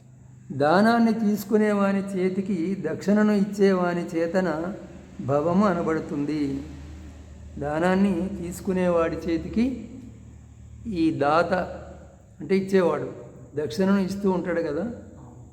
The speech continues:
ఆ ఇచ్చినప్పుడు అతని చేతన ఉంటుంది కదా, అది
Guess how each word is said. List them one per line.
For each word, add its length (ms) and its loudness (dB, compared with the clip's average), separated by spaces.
ఆ 60 -2
ఇచ్చినప్పుడు 800 2
అతని 420 2
చేతన 440 2
ఉంటుంది 340 2
కదా, 220 -4
అది 300 4